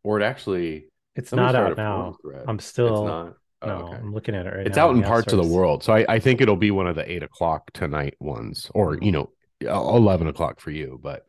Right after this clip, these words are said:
Speaker 2: I was excited to
Speaker 1: um,
Speaker 2: play this today, and
Speaker 1: give you something to, to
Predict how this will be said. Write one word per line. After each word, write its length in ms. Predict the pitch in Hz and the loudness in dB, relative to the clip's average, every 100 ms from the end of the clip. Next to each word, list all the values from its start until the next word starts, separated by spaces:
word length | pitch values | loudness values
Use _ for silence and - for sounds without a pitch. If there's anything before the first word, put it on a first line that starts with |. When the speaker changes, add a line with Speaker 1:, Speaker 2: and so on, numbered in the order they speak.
| _ _ _ _ | _ _ _ _
Speaker 2:
I 60 | 120 | -14
was 100 | 107 | -10
excited 340 | 113 131 127 | -4 0 0
to 60 | 123 | 0
Speaker 1:
um, 60 | |
Speaker 2:
play 160 | - 143 | -2 0
this 220 | 131 117 | 0 -4
today, 360 | - 110 107 101 _ _ _ _ - | -6 -4 -4 -6 _ _ _ _ -16
and 360 | 104 98 95 | -12 -12 -10
Speaker 1:
give 160 | 90 95 | -4 -2
you 60 | 95 | -2
something 360 | - 104 113 | -2 -2 0
to, 180 | 104 85 | -2 -2
to 400 | - - 90 76 | -6 -8 -6 -6